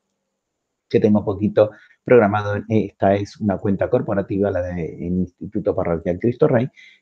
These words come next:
y esta es la mía personal. Nuevamente vuelvo a repetir, hacemos, eh, clic en los nueve puntitos,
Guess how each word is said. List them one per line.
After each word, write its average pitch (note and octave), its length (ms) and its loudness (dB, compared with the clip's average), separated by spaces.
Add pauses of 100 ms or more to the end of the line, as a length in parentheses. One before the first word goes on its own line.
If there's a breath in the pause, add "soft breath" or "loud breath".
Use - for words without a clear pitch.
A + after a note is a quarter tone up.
(120)
y F3+ 320 2
esta D#3+ 500 0
es B2 320 2
la G2 400 4
mía F#2+ 260 2
personal. E2 420 -10 (600)
Nuevamente G#2+ 420 2
vuelvo F2+ 220 -4
a - 20 -4
repetir, C3 520 -4
hacemos, G2 540 -4 (140)
eh, F2+ 220 -4
clic G#2+ 240 0
en G2 80 -2
los F#2 100 -8
nueve G2+ 200 2
puntitos, C3+ 520 -2